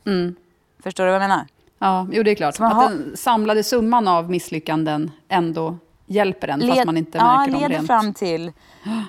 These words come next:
Speaker 2: liksom, ska ju trattas in i någonting man verkligen, verkligen vill göra. Och då sam-, och då kan jag ju veta så här, mm, nej, men det där funkar inte. Så tänkte jag då. Det, liksom, det gick inte bra. Och sen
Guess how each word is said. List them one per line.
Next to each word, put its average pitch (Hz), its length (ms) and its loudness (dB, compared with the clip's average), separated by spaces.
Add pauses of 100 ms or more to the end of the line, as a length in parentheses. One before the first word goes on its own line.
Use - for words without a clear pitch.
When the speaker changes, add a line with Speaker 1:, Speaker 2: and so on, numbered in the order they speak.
(140)
Speaker 2:
liksom, 226 300 -4
ska 226 140 -4
ju 233 80 -2
trattas - 680 -2
in 269 300 0
i 202 60 -2
någonting 190 340 -2
man 170 140 -4
verkligen, 170 380 0
verkligen 160 300 -4
vill 151 80 -10
göra. 160 300 2
Och 190 140 -6
då 226 240 -2
sam-, - 220 -4
och 202 200 -6
då 226 140 -2
kan 277 160 -6
jag 233 80 0
ju 214 60 0
veta 220 240 -2
så 196 80 -2
här, 151 60 4
mm, 208 400 -2 (340)
nej, 233 240 2
men 254 120 -2
det 247 60 -6
där 294 180 2
funkar 240 360 -2
inte. 175 240 -6
Så 214 180 -4
tänkte 208 300 -6
jag 170 80 -6
då. 202 320 -2
Det, 185 140 -4 (120)
liksom, 175 360 -2
det 208 80 -4
gick 214 320 -6
inte 185 240 -10
bra. 233 260 4
Och 226 80 -4
sen 214 240 -4